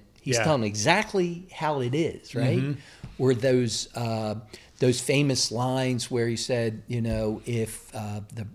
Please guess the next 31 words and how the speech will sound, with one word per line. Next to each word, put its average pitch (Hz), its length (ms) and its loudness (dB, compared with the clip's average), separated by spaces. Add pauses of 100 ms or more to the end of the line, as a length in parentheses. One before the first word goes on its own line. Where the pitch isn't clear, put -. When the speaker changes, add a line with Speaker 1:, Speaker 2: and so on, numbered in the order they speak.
Speaker 1:
the 123 80 -4
British 135 360 2
Empire 113 540 0
shall 110 280 0
last 110 360 0
for 117 200 -6
a 113 60 -6
thousand 107 560 -4
years, 110 460 -2
people 117 340 -8
will 104 160 -8
say, 101 560 -6 (100)
'This 117 240 -2
is 110 160 -6
our 98 120 -4
finest 92 500 -8
hour.'" - 460 -12
Speaker 2:
Mm-hmm. 117 380 -4 (460)
Speaker 1:
Right? 98 240 -8
I 127 80 -6
mean, 131 100 0
he's 113 120 -2
just, - 420 2
um, 110 460 0 (840)
I 123 80 -4
don't 120 120 0
know, 117 100 0
just 117 260 -2
some 151 160 2
of 127 120 0
his, 123 720 2